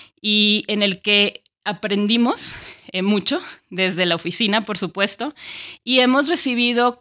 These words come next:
eh, comentarios, por ejemplo, de nuestra oficina, eh, hermana en Nigeria, nos ha preguntado cómo llevamos a cabo este ejercicio, eh, justamente porque también hay oportunidades de réplica y vamos a presentar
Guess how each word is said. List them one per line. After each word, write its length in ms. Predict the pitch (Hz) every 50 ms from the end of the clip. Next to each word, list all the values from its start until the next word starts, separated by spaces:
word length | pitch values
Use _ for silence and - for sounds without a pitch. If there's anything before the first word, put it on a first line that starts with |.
| - -
eh, 280 | 214 208 202 196 185 -
comentarios, 540 | 214 214 214 208 208 185 214 214 226 226
por 100 | - 226
ejemplo, 280 | 220 - 214 196 214 220
de 100 | 220 220
nuestra 220 | 208 190 - 185
oficina, 640 | 180 175 - 185 - - 220 214 214 214 214 220 - - - - - - - -
eh, 400 | - 190 190 185 185 180 - -
hermana 380 | - 196 196 202 196 196 202 208
en 100 | 208 208
Nigeria, 840 | 196 - - 247 247 240 233 233 220 208 202 208 208 208 208 -
nos 240 | - 202 190 185 -
ha 120 | 196 185 -
preguntado 920 | - 214 202 202 208 202 196 - - 208 208 208 202 208 214 202 - _
cómo 240 | - 208 202 208
llevamos 460 | 208 202 202 196 196 196 202 202 202 -
a 100 | 190 -
cabo 420 | - 196 185 185 185 196 202 - -
este 380 | 190 190 185 - - 208 202
ejercicio, 800 | 196 180 214 190 180 - - 262 262 214 - - 208 208 214 247 - - - - - - - -
eh, 300 | - 202 196 190 190 190
justamente 800 | - - 240 240 - - 254 254 247 240 233 226 - 226 226 214
porque 800 | 220 _ _ - 214 214 208 202 - - 220 214 220 226 226 - - - -
también 680 | - 202 202 214 208 214 220 214 214 214 220 220 233 - -
hay 160 | 196 202 196
oportunidades 880 | 196 190 214 214 190 180 202 196 196 185 185 185 180 180 185 190 180
de 80 | 175 190
réplica 840 | 180 180 208 208 202 - 214 208 196 - - 220 233 - - - _ _
y 140 | - 240 233
vamos 340 | 220 220 214 226 226 233 240
a 120 | 226 208
presentar 760 | - 214 208 208 - 196 190 196 190 190 - 220 214 214 214